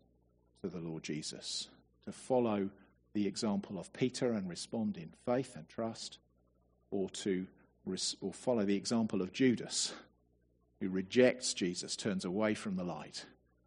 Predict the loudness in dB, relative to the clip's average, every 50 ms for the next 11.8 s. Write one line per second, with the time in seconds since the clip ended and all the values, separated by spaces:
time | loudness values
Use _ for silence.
0 | _ _ _ _ _ _ _ _ _ -12 -8 -6 -6 -6 -4 -2 -2 -2 -2 -4
1 | -6 -8 -8 -8 -10 -10 -8 -6 -6 -8 -8 -12 -16 -20 -20 -20 -20 -20 -20 _
2 | _ _ _ _ _ _ _ _ _ _ _ _ _ _ _ _ _ _ _ _
3 | -20 -20 -8 -6 -4 -4 -4 -6 -4 -4 -4 -4 -6 -10 -18 -16 -12 -10 -10 -8
4 | -6 -6 -8 -8 -10 _ _ _ _ _ _ _ -14 -14 -12 -18 -20 -20 -20 -8
5 | -4 -2 -2 -2 -2 -4 -8 -10 -8 -8 -10 -10 -14 -20 -20 -20 -20 -20 -20 -20
6 | -20 _ _ _ 8 10 10 10 8 8 8 6 6 6 2 2 4 6 8 8
7 | 8 8 6 6 4 -2 -2 0 2 4 6 6 6 6 6 4 4 2 0 0
8 | -2 -6 -12 -14 -4 2 4 4 4 4 2 -2 -6 -8 -8 -6 -4 -2 -2 -2
9 | -2 -6 -8 -12 -20 _ _ _ -18 -18 -16 -20 -20 -20 -20 -20 -8 _ 0 6
10 | 10 12 12 12 12 10 8 8 4 4 6 4 4 4 6 6 6 8 6 4
11 | 2 2 4 4 4 4 4 6 8 8 10 10 10 8 6